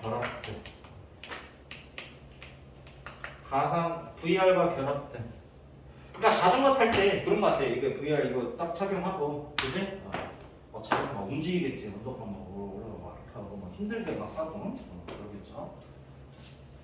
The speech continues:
또 라이더와 마운트 한다. 마운트가 어디 어디야? 마운트가 동사로, 동사로 어디 어디에 오르다.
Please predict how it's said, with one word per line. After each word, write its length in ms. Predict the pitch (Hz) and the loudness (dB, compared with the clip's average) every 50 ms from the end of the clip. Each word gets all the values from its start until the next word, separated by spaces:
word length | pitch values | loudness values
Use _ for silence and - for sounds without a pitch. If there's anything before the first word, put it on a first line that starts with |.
| - - - - | -20 -20 -12 -2
또 200 | - 156 156 156 | 2 4 6 8
라이더와 800 | 151 151 - 226 226 220 202 180 165 170 170 165 - - - - - | 8 10 12 12 12 12 12 10 8 8 8 8 6 4 0 -4 -2
마운트 340 | 113 - - 180 185 - - | 0 2 2 2 2 0 -2
한다. 320 | 160 143 123 123 107 101 101 - - - - - - - - - - - - - - - - - - - - - - - - - - - - - - - - - - - - - - - - - - - - - - - - - - - - - - - - - - | -2 -4 -4 -4 -6 -8 -10 -12 -14 -16 -18 -20 -20 -20 -20 -20 -20 -20 -18 -18 -18 -20 -20 -18 -18 -18 -18 -18 -18 -18 -18 -18 -18 -18 -20 -20 -20 -20 -20 -20 -20 -14 -12 -12 -12 -12 -14 -16 -18 -20 -20 -20 -20 -20 -20 -20 -18 -16 -14 -12 -12 -10 -10 2 8
마운트가 460 | 131 - - - - - - - - | 10 12 12 10 8 6 6 6 8
어디 260 | - - 220 226 233 | 8 8 8 10 8
어디야? 240 | 233 220 190 - - | 8 10 8 8 8
마운트가 460 | - - - - 208 208 214 - - | 8 6 6 6 4 4 2 2 0
동사로, 680 | - 175 190 202 208 185 170 - - - - - - - - | 0 0 2 4 6 6 8 8 6 6 6 4 0 -4 -8
동사로 380 | 147 165 170 175 170 165 - | -6 0 2 2 4 4 4
어디 160 | - - 160 165 | 4 4 4 4
어디에 120 | 165 151 - | 4 4 2
오르다. 500 | - - - - - - 127 135 - | 2 0 0 2 2 2 2 0 -2